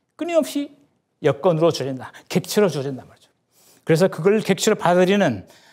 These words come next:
생성의 세계는 언제나 그 신의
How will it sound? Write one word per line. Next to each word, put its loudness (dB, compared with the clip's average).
생성의 0
세계는 0
언제나 0
그 0
신의 0